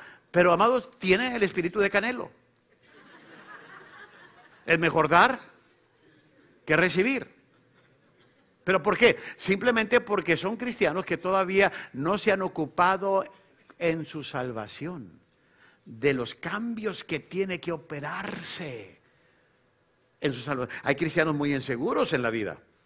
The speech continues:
Ahora, consideramos, consideramos un versículo muy familiar y veamos cómo resalta una frase que muy pocas personas observan y menos comprenden.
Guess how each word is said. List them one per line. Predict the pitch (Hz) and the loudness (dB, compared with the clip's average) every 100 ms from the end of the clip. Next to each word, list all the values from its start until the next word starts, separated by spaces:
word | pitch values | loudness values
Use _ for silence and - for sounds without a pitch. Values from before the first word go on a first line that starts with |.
| _ _ _ _ - | _ _ _ _ 0
Ahora, | 156 165 - | 4 4 4
consideramos, | 190 170 175 185 240 254 - - - | 0 2 4 6 4 2 -2 -10 -8
consideramos | - 208 190 196 247 233 220 | -2 2 4 6 6 4 4
un | 226 | 4
versículo | 220 - 233 190 165 | 4 4 2 2 2
muy | 214 | 0
familiar | 233 214 202 208 175 - - _ _ _ _ _ _ _ _ _ _ _ - | 0 0 6 6 6 2 -14 _ _ _ _ _ _ _ _ _ _ _ -2
y | 190 | 8
veamos | 202 214 285 240 - | 10 12 12 8 4
cómo | 233 262 254 | 6 8 8
resalta | 220 - 262 269 - | 8 8 8 8 6
una | 233 247 | 6 6
frase | 214 233 240 220 | 8 6 8 8
que | 220 | 8
muy | 214 269 269 | 6 4 4
pocas | 254 247 240 | 4 4 4
personas | 220 202 247 233 202 | 2 2 2 4 2
observan | 175 247 254 254 247 | 2 4 6 6 4
y | 220 | 0
menos | 190 220 226 | 2 2 2
comprenden. | - 208 196 208 156 | 0 0 4 4 2